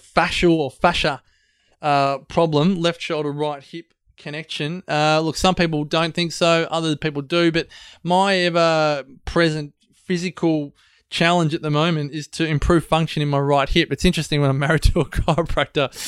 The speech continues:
you know, um, the physical challenges that I have, but, um, that's kind of something that I'm constantly working through. But I also recognize that I'm not that compliant with rehab, and it was a challenge with my shoulder. I probably never rehabbed that as well as I could have,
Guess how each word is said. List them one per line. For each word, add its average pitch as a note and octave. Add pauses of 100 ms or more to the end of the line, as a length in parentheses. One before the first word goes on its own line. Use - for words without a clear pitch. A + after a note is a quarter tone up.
(260)
you D#3+
know, D3+
um, D3+ (260)
the D3+
physical E3+
challenges D3+
that D#3
I C#3+
have, C#3
but, D3
um, D3+ (300)
that's F3
kind F#3+
of E3
something E3
that D#3+
I'm D3+
constantly D#3
working D3+
through. D#3
But D#3
I D#3+
also F3+
recognize D3+
that D#3
I'm F#3
not F#3
that E3
compliant D3+
with C#3+
rehab, C#3+
and C3
it C3
was C#3+ (440)
a -
challenge F#3
with D#3
my D3+
shoulder. F#3
I D#3
probably D3+
never D3+
rehabbed C#3+
that D3
as C#3
well C#3
as C3+
I B2+
could E3+
have, D#3